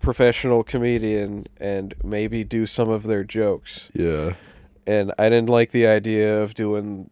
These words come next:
Speaker 1: uh,
Speaker 2: Someone else's
Speaker 1: someone
Speaker 2: jokes.
Speaker 1: else's jokes. So I'm like, "You know what?" I mean, actually, I, I was, I was gonna do, like, Norm Macdonald or something 'cause
Speaker 2: Yeah.
Speaker 1: I, I had some of his jokes memorized.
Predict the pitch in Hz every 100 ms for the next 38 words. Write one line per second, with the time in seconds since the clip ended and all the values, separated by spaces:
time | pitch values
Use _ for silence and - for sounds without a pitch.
0 | - 101 95 92 80 76 82 82 123 117
1 | 113 110 113 104 - 117 104 98 - -
2 | - _ _ _ _ _ _ _ _ _
3 | - - - 107 104 101 101 _ _ _
4 | 156 180 151 143 143 _ _ _ _ _
5 | _ _ _ _ _ _ _ _ _ _
6 | _ 127 117 139 - 123 113 104 110 110
7 | 160 127 107 - - - - 117 120 127
8 | 110 113 104 95 101 104 104 90 95 101
9 | 95 87 82 - 90 92 92 95 92 90
10 | 104 - 80 85 80 _ _ - - 82
11 | - _ - 110 95 104 92 85 - 101
12 | 90 - 95 95 80 82 87 -